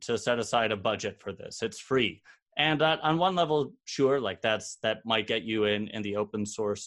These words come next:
door, the idea that you can use a tool like Drupal or, or WordPress and not have to pay for it. Uh, I, I think that's ultimately, though, just, uh, like, a, a fraction of the value. The, the main way I think about uh, open source as it relates to, to marketers or, or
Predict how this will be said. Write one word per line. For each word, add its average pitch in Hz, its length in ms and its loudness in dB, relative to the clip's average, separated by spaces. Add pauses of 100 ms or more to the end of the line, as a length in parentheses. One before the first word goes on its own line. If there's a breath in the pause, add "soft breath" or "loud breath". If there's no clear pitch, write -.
(120)
door, 107 240 0
the 117 140 -2
idea 104 300 -2
that 101 160 -4
you 95 100 -16
can 104 180 -10
use 95 240 -8
a 101 60 -8
tool 98 320 -6
like 101 180 -6
Drupal 101 280 -8
or, 101 180 -4
or 98 180 -12
WordPress 117 460 -2 (420 loud breath)
and 107 140 -2
not 104 300 2
have 107 260 -4
to 104 100 -8
pay 120 220 -6
for 175 220 -6
it. 214 100 -6 (500 soft breath)
Uh, 98 200 -2
I, 131 180 2
I 151 60 2
think 160 180 2
that's - 400 0 (240)
ultimately, 147 400 4
though, 123 140 4
just, 110 240 -2
uh, 117 60 2
like, 104 160 -4
a, 101 200 0
a 104 80 -6
fraction 104 640 -4
of 87 100 -14
the 98 120 -10
value. 90 360 -12
The, 104 180 -10
the 127 80 0
main 175 200 -2
way 160 160 0
I 147 40 0
think 131 220 -6
about 117 400 0 (540 soft breath)
uh, 98 380 -2
open 127 260 -2
source 113 300 -4
as 110 240 -8
it 120 100 -8
relates 110 420 -4
to, 104 360 -6
to 107 120 -12
marketers 127 460 -4
or, 110 100 -2
or 117 280 -6